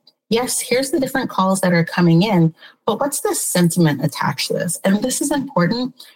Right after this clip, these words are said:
because it helps you figure out, should this particular type of call be handled by a bot or should it be handled by a human?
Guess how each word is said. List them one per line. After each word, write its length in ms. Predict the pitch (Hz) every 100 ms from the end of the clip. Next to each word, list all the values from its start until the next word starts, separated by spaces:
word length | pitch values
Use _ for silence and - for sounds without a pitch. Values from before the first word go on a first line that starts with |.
| -
because 400 | 208 - 208 196
it 80 | -
helps 340 | - 233 -
you 120 | 240
figure 340 | 208 208 190 170
out, 280 | 156 160 - _
should 400 | - - 247 208
this 180 | 196 233
particular 680 | - 247 - 220 208 220 214
type 260 | 214 185 175
of 80 |
call 340 | 170 - 165 165
be 160 | 165 143
handled 420 | 156 160 180 214
by 180 | 165 151
a 100 | 208
bot 260 | 196 131 - _ _ _ _ _
or 360 | - 190 190 180
should 180 | - 180
it 140 | 165
be 100 | 165
handled 380 | 160 156 160 160
by 140 | 147
a 20 | 143
human? 420 | - - 165